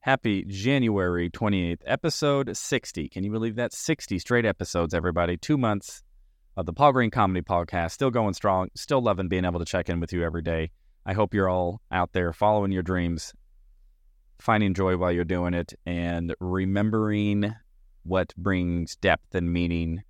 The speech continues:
to everything. And to me, that is having relationships with good people who, uh, you can just sit down and have a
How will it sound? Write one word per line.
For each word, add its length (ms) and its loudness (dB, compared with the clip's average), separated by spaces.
to 180 -6
everything. 800 2
And 260 -2
to 140 -6
me, 340 0
that 340 2
is 520 -4
having 360 2
relationships 840 -2
with 240 -4
good 200 0
people 480 0
who, 400 -2
uh, 300 -8
you 160 -4
can 160 -6
just 260 -4
sit 200 -4
down 340 0
and 280 -6
have 300 0
a 340 -4